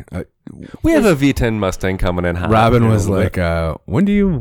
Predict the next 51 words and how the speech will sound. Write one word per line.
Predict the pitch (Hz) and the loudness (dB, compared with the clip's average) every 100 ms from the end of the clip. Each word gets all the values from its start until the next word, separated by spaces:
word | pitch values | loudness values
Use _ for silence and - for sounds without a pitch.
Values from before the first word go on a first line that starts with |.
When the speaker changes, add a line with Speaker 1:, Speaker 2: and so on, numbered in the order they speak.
| - | -4
Speaker 1:
when | 165 | -4
do | 208 | -2
you | 214 185 143 | -2 -2 -2
need | 113 120 | -4 -6
to | 113 | -6
be | 98 95 | -6 -6
on | 87 82 | -6 -8
the | 78 76 | -8 -10
car | 71 - 80 | -10 -8 -8
list? | 69 64 - - - _ 78 | -10 -14 -16 -18 -20 _ -14
Uh, | 76 69 64 - _ | -14 -14 -16 -18 _
or | 87 82 | -14 -12
when | - 101 | -6 -4
do | 95 | -4
you | 92 | -4
need | 98 | -4
to | 90 | -2
be | - | -2
<laughs> | 82 | -2
off | 80 - | -2 -4
the | |
car | 82 76 73 | -4 -6 -6
list?" | 69 - - | -10 -8 -6
And | 78 | -6
I | |
was | 78 | -6
like, | 76 73 - - - - - _ _ _ - | -8 -10 -14 -20 -20 -20 -20 _ _ _ -8
"Robin, | 80 85 98 | -6 -2 -2
I'll | 82 | -4
take | - 90 | -4 -6
free | - 98 | -6 -6
cars | - 90 90 | -2 0 0
as | 87 | -2
long | 82 85 | -4 -2
as | 82 | -2
you | 85 | -2
can | 85 | -4
get | 87 | -4
'em | 82 | -2
to | - | -2
me." | 80 | -4
And | 76 | -6
he's | 78 - | -6 -8
like, | 76 | -8
"How | - | -6
about | 113 - | -6 -8
Tuesday?" | - - - - - 113 | -10 -12 -12 -16 -4 -4
<laughs> | - | -2
So, | - 98 92 90 90 - - - - - _ - | -6 -4 -2 -2 -6 -10 -16 -18 -20 -20 _ -6
uh, | 92 87 85 82 80 85 - _ _ | -4 -2 -4 -4 -6 -8 -14 _ _
yeah, | 98 92 76 | -4 -4 -4